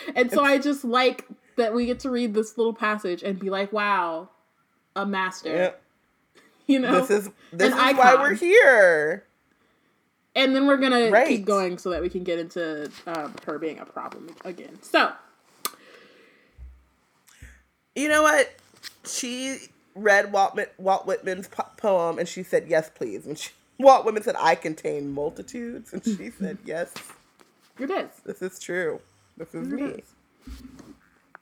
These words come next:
Speaker 1: Um, okay.
Speaker 2: All right.
Speaker 1: So,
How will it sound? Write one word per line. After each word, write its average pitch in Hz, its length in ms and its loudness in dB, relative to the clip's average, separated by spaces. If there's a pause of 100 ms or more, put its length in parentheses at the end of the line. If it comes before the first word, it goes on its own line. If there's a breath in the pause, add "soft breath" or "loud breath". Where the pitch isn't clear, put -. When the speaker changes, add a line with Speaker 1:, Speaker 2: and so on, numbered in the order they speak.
(360)
Speaker 1:
Um, 202 640 0 (640)
okay. 247 400 0
Speaker 2:
All 156 140 0
right. 147 220 0
Speaker 1:
So, 208 360 2